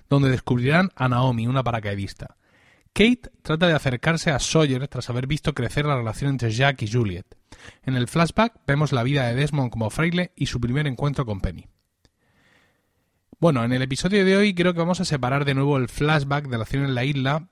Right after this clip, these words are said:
pero casi como un ejercicio de salud mental, ya que, eh, la acción en la isla está también salpicada de flashes en los que Desmond recuerda la visión que ha tenido del futuro. Es decir, mm, se acuerda de su pasado de hace un día o dos,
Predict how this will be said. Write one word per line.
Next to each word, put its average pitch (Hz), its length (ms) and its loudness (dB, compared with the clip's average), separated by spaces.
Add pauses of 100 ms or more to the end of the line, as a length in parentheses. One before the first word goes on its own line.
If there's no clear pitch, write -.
(260)
pero 123 240 0
casi 180 300 0
como 156 140 0
un 175 80 2
ejercicio 170 280 2
de 175 60 4
salud 151 220 2
mental, 139 480 0
ya 151 240 -2
que, 143 400 -4
eh, 113 420 -2
la 123 120 -4
acción 170 200 0
en 190 80 2
la 180 80 4
isla 190 320 2 (300)
está 151 180 2
también 180 340 4
salpicada 151 540 0
de 143 120 0
flashes 180 600 0 (360)
en 147 120 2
los 135 140 2
que 147 100 0
Desmond 190 320 6
recuerda 165 460 2
la 143 80 2
visión 180 540 2 (220)
que 170 100 0
ha 165 60 2
tenido 165 220 4
del 165 140 4
futuro. 131 420 0
Es 113 60 -6
decir, 139 320 -2 (380)
mm, 147 260 2
se 156 140 -2
acuerda 185 280 4
de 175 120 4
su 139 260 0
pasado 190 400 4
de 151 100 2
hace 147 400 2
un 143 340 2
día 175 300 6
o 151 80 4
dos, 214 320 4